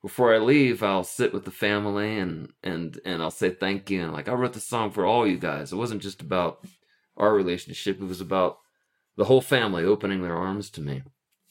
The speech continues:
I only got a verse and a chorus in, and I was so happy with it. I remember I was sitting up in the, uh,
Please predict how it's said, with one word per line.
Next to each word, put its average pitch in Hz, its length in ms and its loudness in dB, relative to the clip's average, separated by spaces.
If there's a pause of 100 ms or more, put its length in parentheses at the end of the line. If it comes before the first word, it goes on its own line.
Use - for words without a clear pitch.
(340)
I 127 60 6
only 120 160 6
got 107 200 4
a 98 40 2
verse 120 460 0 (480)
and 101 100 -2
a 101 60 -2
chorus - 580 2 (360)
in, 123 240 4
and 95 100 0
I 92 60 0
was 85 120 -6
so 113 220 -2
happy 113 360 0
with 107 200 2
it. 104 80 4
I 110 40 6
remember 107 800 0
I 98 60 0
was 92 180 -4
sitting 120 360 -4
up 110 260 -2
in 101 220 -2
the, 92 200 2
uh, 85 200 -2